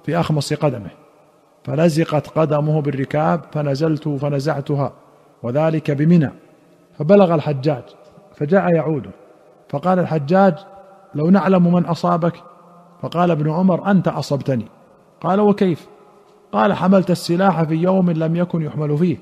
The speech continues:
وأدخلت السلاح الحرم، ولم يكن السلاح يدخل الحرم.'" وفي رواية عن سعيد ابن عمرو بن سعيد بن العاص قال: "دخل الحجاج على ابن عمر وأنا عنده،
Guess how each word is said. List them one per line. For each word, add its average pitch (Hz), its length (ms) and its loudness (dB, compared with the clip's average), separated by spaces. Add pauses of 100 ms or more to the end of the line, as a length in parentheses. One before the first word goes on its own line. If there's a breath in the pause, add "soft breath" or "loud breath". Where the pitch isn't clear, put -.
(760)
وأدخلت 170 480 -2
السلاح 165 420 -4
الحرم، 165 380 -2 (220)
ولم 170 280 0
يكن 170 240 -2
السلاح 160 420 -4
يدخل 143 280 -6
الحرم.'" 127 340 -8 (680)
وفي 147 180 -2
رواية 180 360 4
عن 160 220 -4
سعيد 175 380 0 (580)
ابن 160 200 0
عمرو 165 380 2
بن 156 160 -2
سعيد 160 360 0
بن 156 140 -2
العاص 151 480 -2 (560)
قال: 190 220 4
"دخل 190 280 4
الحجاج 170 500 2
على 175 220 0
ابن 170 160 0
عمر 185 360 2 (160)
وأنا 175 300 2
عنده، 160 300 0